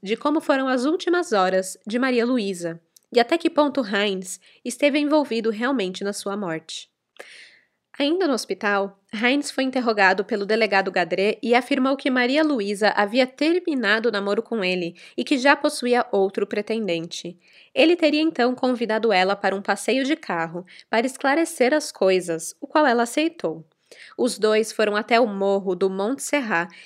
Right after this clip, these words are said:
e estacionaram nas proximidades do Instituto Porto Alegre. Ali começaram a discutir. Depois, seguiram para fora da cidade pela rodovia Porto Alegre, Tramandaí,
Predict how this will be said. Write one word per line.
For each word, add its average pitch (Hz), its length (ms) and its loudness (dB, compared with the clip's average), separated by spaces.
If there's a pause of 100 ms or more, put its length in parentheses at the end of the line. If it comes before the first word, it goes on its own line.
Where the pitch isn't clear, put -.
e 240 60 -4
estacionaram 269 760 0
nas 269 200 -4
proximidades 214 840 0
do 196 80 -2
Instituto 220 520 -4
Porto 202 260 -4
Alegre. 175 600 -2 (460)
Ali 190 240 0
começaram 254 500 0
a 269 60 -2
discutir. 262 680 -4 (380)
Depois, 196 600 -2
seguiram 262 420 0
para 262 200 2
fora 226 380 2
da 226 100 0
cidade 190 520 0
pela 208 220 0
rodovia 240 520 0
Porto 214 260 -4
Alegre, 175 460 -2
Tramandaí, 233 720 0